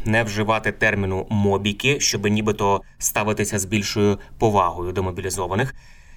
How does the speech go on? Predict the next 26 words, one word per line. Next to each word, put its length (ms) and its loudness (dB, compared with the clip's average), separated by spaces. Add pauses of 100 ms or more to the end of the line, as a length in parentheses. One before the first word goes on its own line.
(160)
не 160 4
розділяти 600 2
мобілізованих 800 2
і 60 -2
військовозобов'язаних, 1200 0
а 60 0
називати 440 0
усіх 560 -2
воїнами 600 2
і 120 -6
солдатами. 640 -2
Очевидно, 480 0
із 160 -4
цим 180 -4 (100)
також 340 -6
є 140 -2
проблеми. 500 0 (440)
Збройні 400 4
сили 260 2
України, 540 2
відповідно 460 0
до 120 2
цих 280 -2
методичок, 580 0
рекомендують 680 2
називати 680 2